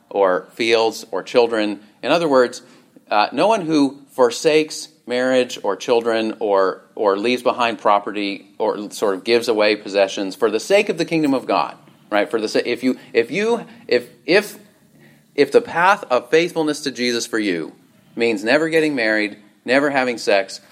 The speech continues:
or giving away large amounts of your possessions, uh, and, and being relatively poor compared to what you would be otherwise, and, or not enjoying, or whatever you have to give up in this life,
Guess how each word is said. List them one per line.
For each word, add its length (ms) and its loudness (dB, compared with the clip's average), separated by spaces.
or 160 2
giving 280 0
away 200 2
large 280 2
amounts 280 -6
of 40 -10
your 100 -6
possessions, 680 -2
uh, 280 2
and, 360 -2
and 340 -2
being 280 -2
relatively 500 2
poor 420 0
compared 360 -4
to 60 -6
what 160 0
you 120 -4
would 160 0
be 160 0
otherwise, 640 -4
and, 280 -2
or 160 0
not 260 2
enjoying, 340 -2
or 140 -4
whatever 400 2
you 160 -6
have 180 0
to 60 -8
give 160 -4
up 160 2
in 80 -2
this 200 -6
life, 400 0